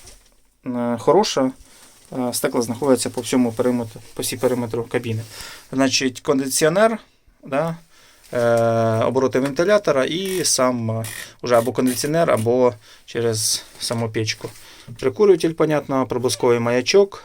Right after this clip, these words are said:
значить, е, кнопка, яка відповідає за, е, агресивність, е, Power Shuttle. Тобто я можу виставити, е, там,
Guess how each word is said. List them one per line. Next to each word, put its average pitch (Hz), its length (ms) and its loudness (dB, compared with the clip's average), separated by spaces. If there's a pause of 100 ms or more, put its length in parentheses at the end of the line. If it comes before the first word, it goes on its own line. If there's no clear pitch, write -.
значить, 127 560 -2
е, 123 160 4
кнопка, 135 340 0
яка 127 180 2
відповідає 123 540 2
за, 123 380 4
е, - 720 -8
агресивність, 135 1200 4
е, 123 480 6
Power 120 200 2 (200)
Shuttle. 180 300 0 (300)
Тобто 135 300 0
я 131 120 4
можу 127 240 2
виставити, 123 600 0 (460)
е, 113 640 2
там, 113 320 -4